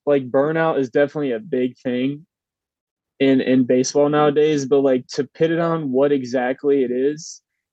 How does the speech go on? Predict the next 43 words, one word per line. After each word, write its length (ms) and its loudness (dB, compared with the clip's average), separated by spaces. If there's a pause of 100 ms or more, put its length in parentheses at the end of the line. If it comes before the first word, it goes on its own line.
(340)
in 140 -2
my 180 2
opinion, 480 -2
is 240 2
just 360 -2 (120)
a 40 2
lot 360 2
of, 140 0
like, 300 0
result-oriented 1600 -2 (640)
baseball. 640 -2
Like, 340 -2 (1080)
like, 220 2
I, 220 2
I, 180 -4 (120)
I'm 120 4
gonna 200 2
make 200 0
the 100 2
assumption 480 0
that 140 2
back 200 2
when 140 -2
you 120 2
played, 360 -2
it 60 2
was 180 0
a 40 -2
lot 280 0
more 180 -2
about, 300 -4
like, 240 -6
the 100 -10
team 640 -2
and, 100 -6
like, 200 2
going 220 2
to 80 -2
hang 160 -4
out 120 4
with 120 0
the 60 -2
boys, 580 2